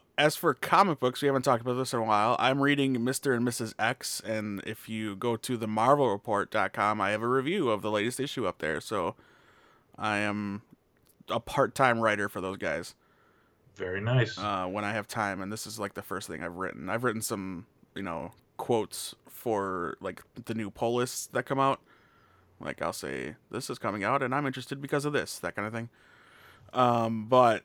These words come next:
Speaker 1: this will be my first review, and their, their reviews are kinda short. It's just, like, a paragraph. "Should you buy it?" That kind of thing. And, uh, I would definitely recommend Mister and Missus X,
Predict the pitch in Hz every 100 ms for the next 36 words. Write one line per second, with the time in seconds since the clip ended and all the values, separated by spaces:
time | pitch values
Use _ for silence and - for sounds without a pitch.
0 | - 127 - 113 110 104 107 107 104 107
1 | 107 123 151 156 - 151 131 120 117 113
2 | - 107 - - 95 98 95 - 104 -
3 | 82 - 90 - 76 - 65 69 - -
4 | - _ - - - 110 98 - 78 85
5 | 76 - 98 85 92 73 107 - _ _
6 | _ _ _ - - 85 80 71 57 -
7 | 131 143 165 160 151 156 156 135 123 131
8 | 117 113 95 - -